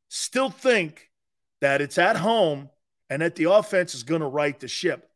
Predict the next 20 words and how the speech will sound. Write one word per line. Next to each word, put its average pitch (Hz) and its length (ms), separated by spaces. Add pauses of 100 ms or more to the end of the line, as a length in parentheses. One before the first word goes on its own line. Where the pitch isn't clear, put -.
I 302 160
happen 285 340
to 233 80
think 226 300
the 190 140
offense 175 440
is 123 80
gonna 156 260
right 139 300
the 123 80
ship 117 320 (100)
too. 107 300 (1800)
Because 170 320
I 202 140
think, 226 340 (1500)
okay, 175 440 (1040)
I 196 180
think 220 200
the 180 160
offense, 170 760